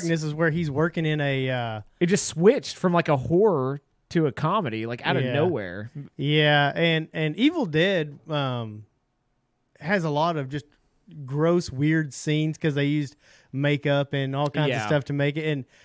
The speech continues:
Speaker 1: and it's super creepy. It's super creepy, but then there's some of it's kinda, that's kinda funny, you know, 'cause
Speaker 2: Yeah,
Speaker 1: it's just
Speaker 2: it's
Speaker 1: so
Speaker 2: just
Speaker 1: weird.
Speaker 2: over the top.
Speaker 1: Yeah,
Speaker 2: But
Speaker 1: but,
Speaker 2: Army
Speaker 1: uh,
Speaker 2: of Darkness was just a straight up
Speaker 1: the only
Speaker 2: comedy.
Speaker 1: thing about Evil Dead is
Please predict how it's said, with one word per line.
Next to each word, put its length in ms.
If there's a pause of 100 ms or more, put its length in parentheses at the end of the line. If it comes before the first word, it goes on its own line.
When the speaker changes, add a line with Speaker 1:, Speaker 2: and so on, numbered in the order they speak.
(180)
Speaker 1:
and 160
it's 200
super 460
creepy. 380
It's 220
super 280
creepy, 420
but 200
then 160
there's 320 (880)
some 200
of 120
it's 140
kinda, 460 (140)
that's 260
kinda 260
funny, 340
you 160
know, 220
'cause 80
Speaker 2:
Yeah, 160
Speaker 1:
it's 140
just 280
Speaker 2:
it's 80
Speaker 1:
so 100
Speaker 2:
just 120
Speaker 1:
weird. 180
Speaker 2:
over 140
the 100
top. 300 (240)
Speaker 1:
Yeah, 520
Speaker 2:
But 100
Speaker 1:
but, 140
Speaker 2:
Army 300
Speaker 1:
uh, 40
Speaker 2:
of 60
Darkness 440
was 140
just 180
a 60
straight 260
up 120
Speaker 1:
the 120
only 120
Speaker 2:
comedy. 160
Speaker 1:
thing 180
about 220
Evil 260
Dead 340
is 420